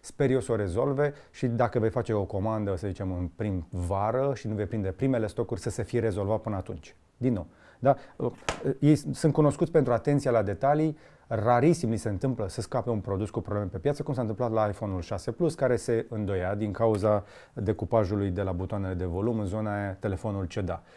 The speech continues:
Practic, ăsta e, l-a fost și momentul care l-a făcut celebru pe Lou de la Unbox Therapy și, uh, a arătat că până și gigantul Apple mai greșește.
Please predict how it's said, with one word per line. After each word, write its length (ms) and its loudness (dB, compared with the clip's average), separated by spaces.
Practic, 460 -6
ăsta 200 -2
e, 100 -2
l-a 140 0
fost 180 -6
și 60 -6
momentul 340 -2
care 160 -2
l-a 80 0
făcut 200 -6
celebru 400 0
pe 200 -2
Lou 220 2
de 120 -2
la 120 0
Unbox 320 -2
Therapy 420 0
și, 440 0
uh, 160 -4
a 160 6
arătat 360 4
că 140 0
până 280 2
și 360 0
gigantul 520 0
Apple 200 2
mai 200 0
greșește. 500 -4